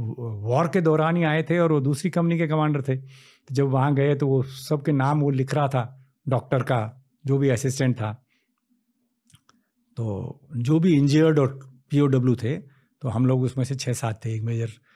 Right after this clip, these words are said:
चौधरी थे, एक मेजर हमीर सिंह थे, एक, अम, अ, ये, सुरवे साहब, चौधरी साहब, हमीर साहब थे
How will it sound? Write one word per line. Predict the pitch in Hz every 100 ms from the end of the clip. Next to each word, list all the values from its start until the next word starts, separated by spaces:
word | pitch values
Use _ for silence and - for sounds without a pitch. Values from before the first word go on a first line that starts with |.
| _ -
चौधरी | 117 107 113
थे, | 120 113
एक |
मेजर | 107 110 101
हमीर | 104 113
सिंह | 107 - 110 110
थे, | 107 - _ _ _ _ _
एक, | 139 117 - 117
अम, | 107 104 104 107 101 - _ _ _ _ _ _ _ _
अ, | 117 143 143 143 135 127 _ _ _ _ _ _ _ _ _ _ -
ये, | 135 135 - _ 127
सुरवे | - 131 - 127 131
साहब, | 131 123 120
चौधरी | - 117 117
साहब, | 120 - - 120 113
हमीर | 117 127 117
साहब | 127 107 -
थे | 117 - _